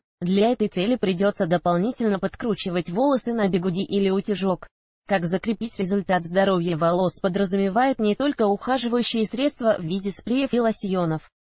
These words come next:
Советы для желающих иметь шикарную шевелюру: правильное питание.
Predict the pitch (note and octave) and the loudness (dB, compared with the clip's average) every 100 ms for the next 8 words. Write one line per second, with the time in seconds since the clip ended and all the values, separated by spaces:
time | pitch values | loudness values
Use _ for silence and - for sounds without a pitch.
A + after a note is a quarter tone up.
0 | _ _ _ _ - - G3+ F#3 F3+ F3+ | _ _ _ _ -10 0 2 2 0 0
1 | D#3 F3 E3+ F#3+ F3 E3+ - F3 F#3 F#3+ | 0 0 2 4 4 4 0 -2 0 0
2 | F#3 - G3 B3 C#4+ C4+ C4 G#3 F#3+ G3 | 0 -2 -4 -2 0 0 0 0 2 2
3 | B3+ C#4+ - G#3+ G3 F#3 F#3 E3+ D#3 F#3 | 2 -2 0 2 4 4 0 0 -2 -4
4 | G3+ E3+ D#3+ D#3 | 0 2 2 -2